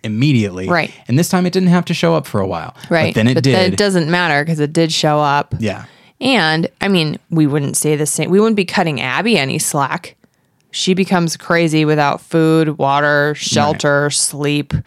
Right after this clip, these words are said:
Speaker 1: Right.
Speaker 2: and winning. She became very docile once she was in a winning tribe.
Speaker 1: Yeah,
Speaker 2: She went
Speaker 1: exactly.
Speaker 2: away for a while, and we had, we got to stop talking about her.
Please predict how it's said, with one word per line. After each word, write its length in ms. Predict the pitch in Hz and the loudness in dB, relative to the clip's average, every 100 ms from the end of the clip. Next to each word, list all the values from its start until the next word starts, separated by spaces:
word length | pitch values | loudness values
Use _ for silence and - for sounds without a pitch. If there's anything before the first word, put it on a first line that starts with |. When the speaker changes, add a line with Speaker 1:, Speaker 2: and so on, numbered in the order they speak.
| _ _ - | _ _ -8
Speaker 1:
Right. 320 | 113 98 87 - | -4 -4 -6 -6
Speaker 2:
and 240 | 156 151 | -2 -2
winning. 500 | 143 139 143 170 214 - _ | -2 -2 -2 -2 -4 -8 _
She 280 | - - 190 | -4 0 0
became 500 | 190 208 180 151 135 | 0 2 2 2 0
very 300 | 143 269 247 | 2 2 2
docile 560 | 151 135 - - - - | 2 0 0 -2 0 0
once 220 | 165 170 | 0 0
she 140 | - | 0
was 220 | 156 151 | 2 0
in 180 | 147 147 | 0 -2
a 60 | 143 | -2
winning 300 | 139 135 143 | -4 -6 -6
tribe. 460 | - - 64 - - _ _ _ _ - - | -4 -2 -2 -6 -14 _ _ _ _ -18 -6
Speaker 1:
Yeah, 280 | - 190 120 | 0 0 0
Speaker 2:
She 200 | - - | 0 2
went 100 | 208 | 4
Speaker 1:
exactly. 40 | 226 | 4
Speaker 2:
away 240 | 190 220 359 | 4 2 2
for 160 | - | 0
a 120 | - | -2
while, 280 | - 160 156 | 0 2 2
and 80 | 151 | 0
we 80 | 151 | 0
had, 320 | 151 143 170 | 0 0 -2
we 80 | 160 | 0
got 180 | 160 160 | 0 0
to 100 | 170 | -2
stop 300 | - 170 - | 0 0 0
talking 460 | 165 233 190 143 | 0 0 0 -2
about 260 | 135 127 - | -2 -2 -2
her. 240 | - 196 | -2 -6